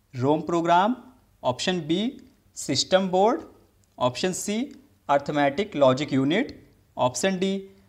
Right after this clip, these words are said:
none of the above। The part of a computer that coordinates all its function is called। So यहाँ पे राइट आंसर हो जाएगा ऑप्शन डी, none of the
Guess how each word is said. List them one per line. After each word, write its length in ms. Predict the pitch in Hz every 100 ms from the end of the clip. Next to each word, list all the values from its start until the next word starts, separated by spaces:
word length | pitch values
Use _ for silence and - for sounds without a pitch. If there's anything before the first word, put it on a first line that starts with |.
| -
none 200 | 139 143
of 180 | 127 131
the 160 | - 233 220
above। 320 | 190 165 110 - - _ _ _ _ _ _ _ _ _ _ _ _ _
The 120 | 131 131
part 260 | 147 170 190
of 200 | 160 156
a 80 | 151
computer 520 | 147 135 131 127 170 247 - - _ -
that 260 | 135 139 127
coordinates 680 | 135 131 123 131 196 349 - - _ _ _ 143
all 260 | 160 196
its 140 | 202 -
function 360 | 170 151 208 220
is 180 | 185 - 190
called। 360 | 175 123 107 - - - - _ _ _ _ _ _ _ _
So 140 | - 139
यहाँ 180 | 143 160
पे 100 | 143
राइट 280 | 147 180
आंसर 220 | 175 165 170
हो 100 | 165
जाएगा 280 | 160 170
ऑप्शन 500 | 175 - - 247 381 - _ 127
डी, 520 | 120 175 113 107 - - _ _ _ -
none 220 | 156 185
of 220 | 160 139
the 180 | 139 196